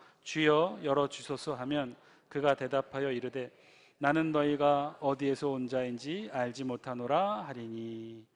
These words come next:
아멘. 아하, 이제 여기에 그 이유가 나옵니다. 왜 구원의 문이 좁은 문인가? 그것은요,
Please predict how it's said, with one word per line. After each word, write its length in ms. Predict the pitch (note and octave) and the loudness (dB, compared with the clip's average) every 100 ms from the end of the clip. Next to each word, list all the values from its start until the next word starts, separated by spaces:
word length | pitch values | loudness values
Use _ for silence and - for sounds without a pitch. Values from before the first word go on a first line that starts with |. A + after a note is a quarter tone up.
| _ - | _ -20
아멘. 360 | G2+ G2+ G2+ _ - - _ _ | -18 -18 -18 _ -20 -20 _ _
아하, 360 | - A2+ B2+ A#2 A#2 | -12 -8 -6 -8 -8
이제 200 | D3 F#3+ | -2 0
여기에 480 | D3 D#3 E3+ D#3+ | 0 0 0 0
그 160 | G3 E3 | -2 -8
이유가 560 | D#3 E3+ D#3+ C3+ G3 F3+ | -6 0 2 2 0 -8
나옵니다. 500 | B2+ B2 C3 A#2 A#2+ A#2 _ _ _ - | -8 -8 -8 -12 -18 _ _ _ _ 0
왜 140 | G3 | 2
구원의 380 | B3 A#3 A#3+ A#3+ | 2 4 4 6
문이 240 | A3+ A3+ | 4 2
좁은 240 | - F#3 G#3+ | 0 0 0
문인가? 520 | G#3 G3 G3+ A3+ E3 - _ _ _ | 0 0 6 6 4 -6 _ _ _
그것은요, 540 | F#3 F#3+ F#3 G3+ F#3+ | 0 0 2 2 2